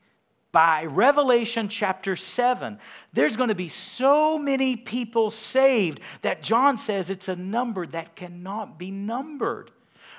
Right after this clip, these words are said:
Let me tell you, after the rapture takes place, this church, along with every other church in this city, will be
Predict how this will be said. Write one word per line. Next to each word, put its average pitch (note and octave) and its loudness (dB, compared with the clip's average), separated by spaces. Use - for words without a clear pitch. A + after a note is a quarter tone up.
Let A3+ -8
me C4+ -6
tell G#3 2
you, B2 -4
after F#3 -2
the D#3 -6
rapture G3 -2
takes G3 -6
place, G#3+ -8
this E3+ -2
church, A#3 -4
along E3+ 0
with C3+ -6
every A#3 2
other A3 0
church G#3+ -4
in G3 0
this F3+ -6
city, B2+ -6
will C#3+ -2
be A#2+ -8